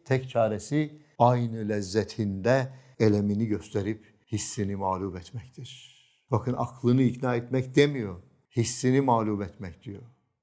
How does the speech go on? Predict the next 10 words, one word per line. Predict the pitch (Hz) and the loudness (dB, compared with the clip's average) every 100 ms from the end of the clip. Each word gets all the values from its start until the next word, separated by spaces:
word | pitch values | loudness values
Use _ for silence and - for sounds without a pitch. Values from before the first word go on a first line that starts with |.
| _ | _
Ve | 113 139 135 - _ _ | 6 6 4 -6 _ _
"yestahibbûnel | 117 - - 120 120 113 131 123 113 | -6 -6 -6 -6 -6 -2 0 0 0
hayâte | 107 117 110 113 104 95 | -2 -2 -2 -2 -4 0
dünya" | 123 120 113 | 0 2 0
ayetinin | 110 107 104 - 101 101 | 0 0 -2 -6 -10 -10
işaretiyle | 95 - 98 92 - 101 92 113 _ _ _ | -10 -6 -4 -6 -8 -10 -10 -18 _ _ _
onlar | - 104 104 117 107 - _ - | 0 2 2 -2 -6 -20 _ 0
ahireti | 113 95 110 104 - 101 | 2 2 -2 -4 -6 -6
bildikleri | 104 95 98 - 98 104 | -6 -6 -8 -6 -4 -4
halde | 101 92 90 | -6 -8 -12